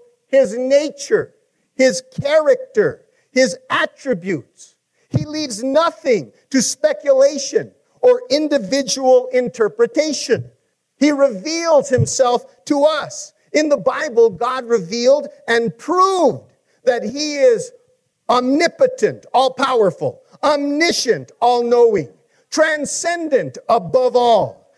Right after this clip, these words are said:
He revealed that he is omnipresent, that he is immutable, that he never changes. In the Bible, God revealed his ways,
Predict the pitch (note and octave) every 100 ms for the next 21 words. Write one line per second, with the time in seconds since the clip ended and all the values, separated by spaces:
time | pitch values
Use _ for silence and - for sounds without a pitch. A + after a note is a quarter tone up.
0 | _ D4 E4 D#4 C#4+ D#4+ E4 D#4 C#4 B3
1 | C#4+ D4 - - D#4 D#4+ D4+ D4 D4 -
2 | - E4 E4+ D4+ B3+ D#3 - _ - C#4
3 | B3+ D#4 D#4+ D#4 C#4 - _ D4+ D4+ D4
4 | D4+ D#4+ E4+ D4+ - A#3 A3+ B3+ C4 C#4
5 | C#4+ D#4+ D#4+ D4 - E4 D#4+ C4+ G3+ D#3
6 | _ _ _ _ _ _ D4+ E4 D4+ G3+
7 | C#4 D4 A#3+ G3 G3+ - - A#3+ - C4
8 | G#3 B3 G3+ A3+ B3 A3+ A3+ C4+ C#4 B3+
9 | G3+ C3+ _